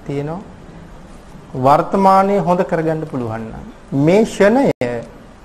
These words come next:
මගේ පංච ඉන්ද්‍රියන් මට පාලනය කරන්න පුළුවන් වුණොත් මේ ක්ෂණේ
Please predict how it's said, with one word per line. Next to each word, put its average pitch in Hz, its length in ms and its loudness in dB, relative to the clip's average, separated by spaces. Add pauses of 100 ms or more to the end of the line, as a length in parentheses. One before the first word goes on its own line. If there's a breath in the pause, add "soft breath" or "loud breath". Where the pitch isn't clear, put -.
(320)
මගේ 131 320 0
පංච 131 340 -4
ඉන්ද්‍රියන් 127 420 -4
මට 127 340 -4 (220)
පාලනය 135 420 -2
කරන්න 123 320 -8
පුළුවන් 131 340 -8
වුණොත් 139 280 -4
මේ 139 200 0
ක්ෂණේ 208 380 0